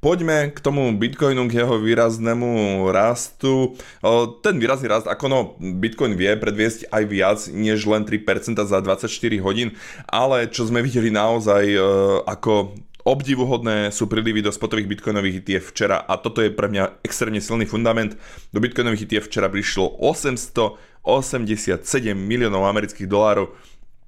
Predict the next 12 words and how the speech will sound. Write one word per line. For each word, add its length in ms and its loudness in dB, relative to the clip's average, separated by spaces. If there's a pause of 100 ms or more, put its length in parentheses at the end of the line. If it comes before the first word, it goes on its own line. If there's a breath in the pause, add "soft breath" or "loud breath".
(380)
Tesne, 460 0
dá 80 0
sa 160 -2
povedať, 400 -2
alebo 240 0
teda 160 0
blízko 400 -2
jednej 240 0
miliardy 420 0
za 160 0
jeden 480 -2
jediný 540 -2